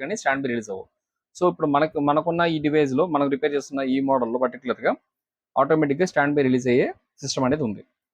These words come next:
So ప్లగ్ పెట్టాం. So ఇది స్టాండ్ బై రిలీజ్ అయిందా లేదా అన్న విషయం ఎలా అర్థమవుతుందంటే కరెక్ట్‌గా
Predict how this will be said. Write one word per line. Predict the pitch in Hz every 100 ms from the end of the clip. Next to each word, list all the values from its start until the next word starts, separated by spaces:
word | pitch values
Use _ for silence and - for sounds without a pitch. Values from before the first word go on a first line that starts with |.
| -
So | -
ప్లగ్ | 139 127 -
పెట్టాం. | 156 123 120 - - _ _ -
So | 165
ఇది | 156 139
స్టాండ్ | 143 143 170
బై | 156
రిలీజ్ | 151 151 143
అయిందా | 147 143
లేదా | 135 135
అన్న | 127
విషయం | - 131
ఎలా | 131
అర్థమవుతుందంటే | 135 131 123 123 117 120 311 _ _ _ _ _ _ _ -
కరెక్ట్‌గా | 139 151 147 139